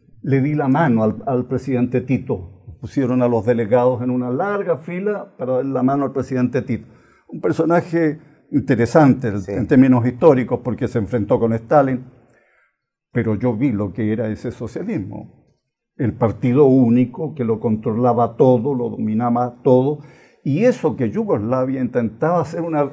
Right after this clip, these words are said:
Speaker 1: una versión
Speaker 2: Más colect-
Speaker 1: heterodoxa, abri-,
Speaker 2: Exactamente.
Speaker 1: abriendo espacio para
Speaker 2: Exactamente.
Speaker 1: la iniciativa privada en,
Speaker 2: Sí.
Speaker 1: en la, en el, la economía.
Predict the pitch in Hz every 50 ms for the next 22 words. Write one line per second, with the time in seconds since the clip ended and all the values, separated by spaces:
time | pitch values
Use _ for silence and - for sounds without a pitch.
0 | - 165 143 139 143 135 135 139 123 123 - - 160 165 170 170 165 143 - -
1 | - _ - 156 185 196 190 - 196 190 190 190 190 - - 131 123 92 196 170
2 | 165 - 175 170 156 156 151 156 202 180 143 - - - 147 127 123 120 - 151
3 | 156 214 208 202 196 185 156 165 160 165 185 202 208 202 170 - - - 196 190
4 | 185 190 202 190 156 - 170 165 170 165 160 - 196 - - 156 139 147 151 160
5 | 156 151 165 156 156 175 165 160 147 135 156 151 165 165 147 135 127 120 120 123
6 | 123 123 127 120 117 123 127 127 123 135 123 123 120 120 117 117 113 117 117 117
7 | 113 - 135 139 147 151 117 101 98 -